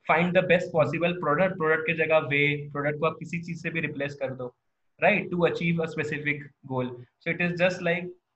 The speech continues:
you know, if I say like this, अगर मैं आपको, मुझे पुट करना है,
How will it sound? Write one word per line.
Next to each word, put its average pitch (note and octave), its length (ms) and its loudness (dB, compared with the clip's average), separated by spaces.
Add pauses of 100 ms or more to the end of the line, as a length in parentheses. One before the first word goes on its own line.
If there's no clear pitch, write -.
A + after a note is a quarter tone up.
(140)
you E3 100 0
know, G3 120 2 (140)
if D#3+ 180 -6
I E3 100 0
say D#3+ 220 -4
like D3+ 220 -2
this, C#3+ 160 -6
अगर C#3 120 -4
मैं C#3+ 140 -4
आपको, D3 220 -4
मुझे C#3+ 220 -6
पुट E3+ 300 -6
करना B2 240 0
है, D3+ 220 -6